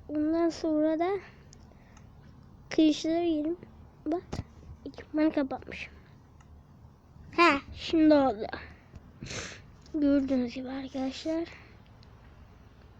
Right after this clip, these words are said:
Ben şöyle şundan alayım abi. Nasıl yapıyorduk? Şunu şuraya. Ha, buradan yapamayız onu ya. Craft table'e girmem lazım onun için. Craft table.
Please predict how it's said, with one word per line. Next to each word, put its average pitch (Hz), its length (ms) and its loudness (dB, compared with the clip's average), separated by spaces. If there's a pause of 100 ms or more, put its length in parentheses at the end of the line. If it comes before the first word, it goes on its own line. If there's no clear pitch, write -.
(380)
Ben 320 180 2
şöyle 311 380 -4
şundan 339 580 6
alayım 294 360 8
abi. 269 340 4 (2000)
Nasıl 339 320 4
yapıyorduk? 294 520 2
Şunu 370 300 6 (920)
şuraya. 294 300 0 (720)
Ha, 349 80 6
buradan 349 420 10
yapamayız 339 600 10
onu 233 220 4
ya. 185 80 -4 (920)
Craft 294 180 2 (140)
table'e 302 340 6
girmem 285 440 4
lazım 196 280 -8
onun 269 220 -4
için. - 180 -10 (920)
Craft - 260 -8
table. - 260 -10